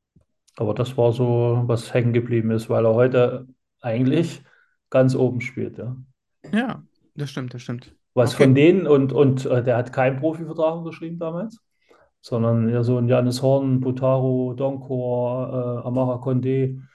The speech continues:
Speaker 1: das waren die, die einen Profivertrag <laughs> unterschrieben hatten und Elvis eigentlich nicht. Aber wenn du heute guckst, das, das muss nicht immer ausschlaggebend sein, ne? Der Weg kann manchmal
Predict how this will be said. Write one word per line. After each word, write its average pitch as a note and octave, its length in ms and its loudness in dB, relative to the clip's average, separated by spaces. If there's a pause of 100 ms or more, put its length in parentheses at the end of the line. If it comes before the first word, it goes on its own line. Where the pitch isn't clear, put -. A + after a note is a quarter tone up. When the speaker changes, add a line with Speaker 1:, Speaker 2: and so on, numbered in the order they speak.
(300)
Speaker 1:
das C3 200 -8
waren A#2+ 200 -2
die, C#3 140 -6
die C#3 100 -4
einen B2+ 100 -2
Profivertrag C#3 640 -4
<laughs> - 20 -2
unterschrieben C#3+ 460 -6
hatten D3+ 360 -10
und B2 580 -4
Elvis B2+ 340 0
eigentlich A#2+ 360 0
nicht. C3+ 220 -2
Aber A#2 240 0
wenn A#2+ 140 -4
du A#2 80 -2
heute B2+ 200 -2
guckst, - 540 -14 (540)
das, - 580 -10
das - 540 -6
muss B2+ 240 4
nicht C3 160 4
immer C#3 260 2
ausschlaggebend B2 520 0
sein, G#2+ 220 -4
ne? B2+ 220 -6 (600)
Der A2+ 160 -2
Weg B2 280 -2 (1120)
kann B2 380 0
manchmal B2 840 0